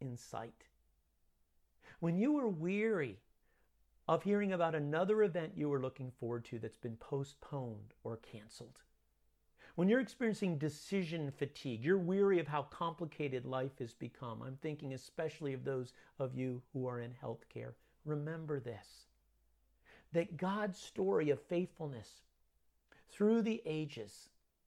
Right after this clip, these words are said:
shows how faithful he was to godly women and men and how they lived by faith.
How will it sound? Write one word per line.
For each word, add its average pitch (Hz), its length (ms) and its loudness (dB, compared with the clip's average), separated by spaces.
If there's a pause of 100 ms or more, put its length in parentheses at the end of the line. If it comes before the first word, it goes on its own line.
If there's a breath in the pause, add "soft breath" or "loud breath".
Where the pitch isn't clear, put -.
(800 soft breath)
shows 202 300 8
how 165 160 2
faithful 202 520 2
he 196 100 4
was 151 400 2
to - 120 -2
godly 160 640 0 (120)
women 139 560 -2
and 139 200 -6
men 107 320 -12 (720)
and 127 140 -8
how 143 180 0
they 143 300 2
lived 139 300 0
by 104 160 -6
faith. - 480 -14